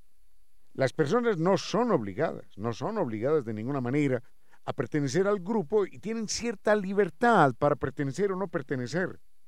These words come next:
Pero a través de un trabajo terrible de lavado de cerebro, hacen que las personas experimenten miedo de, de abandonar estos grupos, como un niño que va tomado de la mano y, y lo separan de la madre.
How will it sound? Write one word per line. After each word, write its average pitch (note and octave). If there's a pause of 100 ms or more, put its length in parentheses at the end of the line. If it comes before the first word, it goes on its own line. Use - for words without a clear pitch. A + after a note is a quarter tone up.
(480)
Pero E3+
a E3+
través G3+
de A3
un G#3+
trabajo F3+
terrible E3
de A#2+
lavado D#3
de B2
cerebro, B2+ (680)
hacen G3+
que G#3+
las D#3
personas F#3+
experimenten D#3+
miedo G#3
de, A#2 (340)
de -
abandonar C#3
estos A2
grupos, F3 (800)
como E3+
un G#3+
niño A3
que D3+
va D#3
tomado F#3
de F#3+
la F#3+
mano A3
y, A#2 (220)
y A#2+
lo A#2
separan D#3
de A2
la G2+
madre. B2+